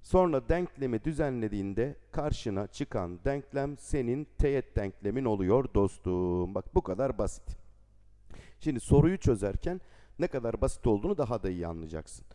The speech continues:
Peki hocam, tamam, teğet denklemini bulduk. Peki buradan başka normalin denklemine nasıl geçeceğiz? Dostum, teğet denklemini bulduktan sonra hani elinde bir doğrunun denklemi olacak ya, sen o doğrunun eğimini bulmayı biliyorsun.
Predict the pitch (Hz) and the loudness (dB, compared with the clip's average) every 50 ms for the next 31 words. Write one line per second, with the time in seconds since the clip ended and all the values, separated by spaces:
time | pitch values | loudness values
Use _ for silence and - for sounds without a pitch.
0 | - - - - - - 254 - - - 139 123 160 170 - - 80 - - - | -20 -20 -20 -2 0 0 0 2 0 2 4 4 4 4 2 0 -2 -2 -10 -12
1 | - - - - - - 151 156 147 135 123 117 117 110 110 113 113 113 - - | -12 -12 -12 -12 -2 0 2 2 2 0 0 0 0 -2 -2 -4 -4 -6 -10 -4
2 | _ - 165 180 220 233 233 - - - 165 156 - - - 151 147 151 190 220 | _ 2 2 2 2 0 -4 -2 -4 -2 -2 -2 -4 -4 -4 -2 -2 0 0 2
3 | 220 185 180 160 143 135 - - - 62 - - - - - - - - - - | 4 4 4 6 6 2 2 2 -4 -6 -6 -8 -16 -20 -20 -20 -20 -20 -2 0
4 | - 135 - - 107 95 123 139 143 160 160 156 143 113 - 120 135 - - - | 0 2 2 -2 0 0 0 2 2 2 2 0 0 -2 -2 -2 -2 -2 -4 -6
5 | 147 135 120 113 120 123 127 131 143 139 139 156 151 147 135 131 131 127 - - | -6 -4 0 4 4 4 4 4 2 0 0 0 -4 -2 -2 -2 -4 -4 -6 -4
6 | 120 113 117 127 165 170 147 127 - - 123 90 95 90 85 - - - 82 - | -4 -2 -2 -2 -2 -2 -2 -4 -4 -6 -6 -4 -4 -4 -4 -6 -8 -10 -10 -10
7 | - - - - 147 165 160 - - - 110 101 - - - - 156 175 202 208 | -10 -16 -2 2 2 2 2 0 -4 -6 -6 -6 -8 0 2 2 2 4 2 -2
8 | - - - 147 139 131 - - 117 113 110 107 101 98 92 - 120 131 135 147 | -2 -2 -4 -2 -2 -2 -6 -4 -4 -2 -2 0 -2 0 2 2 2 2 2 -2
9 | - - - - 185 196 190 - - - 110 95 87 90 87 - - - - - | -2 -2 -4 -4 -2 -2 -2 -2 -2 -2 -2 0 -2 -4 -6 -8 -14 -20 -20 -20
10 | - - - 127 113 117 - - 127 123 143 143 135 - 135 - 139 - - 131 | -20 -10 -8 -6 -6 -6 -6 -6 -4 -4 -4 -4 -2 -2 0 0 0 6 8 8
11 | 113 110 113 117 113 127 127 131 127 - 127 120 123 120 - 127 123 127 127 123 | 8 10 8 8 8 6 2 2 2 0 -2 -2 -4 -4 -4 -4 0 2 2 2
12 | 127 123 - 240 262 - - - 95 80 - - - - - - - - - - | 2 0 -2 -2 -4 -2 -4 -4 -4 -4 -6 -12 -16 -20 -20 -20 -18 -2 0 0
13 | 175 190 208 - - 202 175 160 151 139 135 123 120 120 - - - - 139 127 | 2 2 0 4 8 8 10 10 8 6 4 2 0 -2 -4 -8 -8 -6 -4 -2
14 | 143 156 160 165 185 214 220 - 160 143 123 120 110 117 147 226 - 262 247 285 | -2 0 0 0 0 -2 2 2 2 2 2 0 -2 0 -2 -2 -4 0 2 2
15 | 277 254 - - 170 170 - | 2 2 2 0 -2 -2 -2